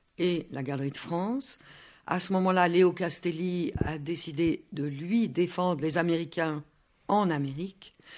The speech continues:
Donc, il y avait des sauts immenses, à la fois géographiques et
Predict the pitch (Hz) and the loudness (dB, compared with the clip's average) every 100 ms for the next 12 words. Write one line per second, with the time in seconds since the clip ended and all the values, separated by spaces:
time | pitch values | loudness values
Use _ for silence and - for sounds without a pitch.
0 | - - 196 190 202 190 196 208 147 175 | -20 -4 -2 0 0 2 2 2 2 2
1 | - - - 220 202 185 185 214 208 196 | 2 0 4 8 8 6 4 4 6 4
2 | 175 147 - - 131 127 - - - 143 | 2 -2 -8 -8 -8 -8 -12 -20 -6 -2
3 | 165 196 147 185 175 180 180 - 185 165 | -2 -2 0 0 2 0 -2 -6 -6 -8
4 | - - 147 143 - | -10 -8 -6 -6 -8